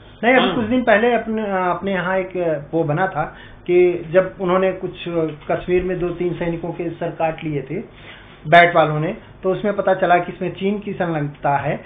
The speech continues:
Speaker 1: तो लोगों ने एक सिरे से चीन के सामान का बहिष्कार कर दिया कि न हम चीनी पटाखे जलाएंगे, न चीनी गणेश को अपने घर में जगह देंगे। इसका परिणाम हुआ कि वहाँ का माल बाजारों में बड़ी तादाद में भरा हुआ माल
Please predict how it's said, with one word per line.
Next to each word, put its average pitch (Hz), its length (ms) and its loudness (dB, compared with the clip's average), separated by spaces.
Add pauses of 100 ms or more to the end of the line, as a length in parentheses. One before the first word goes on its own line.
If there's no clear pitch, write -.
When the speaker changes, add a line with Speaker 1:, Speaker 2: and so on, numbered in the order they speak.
(340)
Speaker 1:
तो 285 320 8
लोगों 185 300 4
ने 233 300 2
एक 240 320 2
सिरे 202 200 8
से - 500 -6 (260)
चीन 269 280 4
के 247 260 4
सामान 190 520 2
का 196 120 6
बहिष्कार 165 480 2
कर 165 160 -2
दिया 156 280 2
कि 226 140 -4
न 190 80 0
हम 160 240 -2
चीनी 160 260 -4
पटाखे 147 460 0
जलाएंगे, 190 540 0 (340)
न 247 100 4
चीनी 214 340 0
गणेश 190 340 4
को 190 180 0
अपने 175 220 -2
घर 147 180 -2
में 165 180 -2
जगह 170 260 2
देंगे। 165 380 -2 (280)
इसका 190 280 4
परिणाम 196 460 4
हुआ 185 260 4 (340)
कि 208 60 4
वहाँ 214 340 4
का 208 120 2
माल 180 340 4
बाजारों 170 440 4
में 170 240 -2
बड़ी 226 200 2
तादाद 170 460 2
में 170 180 -4
भरा 151 160 -2
हुआ 151 260 0
माल 170 280 -2